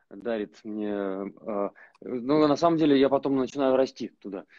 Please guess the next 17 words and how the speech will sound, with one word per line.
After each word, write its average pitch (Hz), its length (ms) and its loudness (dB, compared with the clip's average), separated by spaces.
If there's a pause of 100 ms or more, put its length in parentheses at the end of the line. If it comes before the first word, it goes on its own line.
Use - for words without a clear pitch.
(260)
Поэтому 110 340 -2
с - 80 -12
Вол-, 135 220 2
Володи 139 320 2
такие 123 360 -6
магические 139 640 -4
способности 135 640 0
есть. 110 300 -2
Он, 104 100 -4
в - 60 -20
принципе, 135 340 0
со 123 140 0
всеми 120 300 0
так - 180 -6
поступает. 98 540 -6
Он 110 140 -2 (280)
авансом, 120 600 2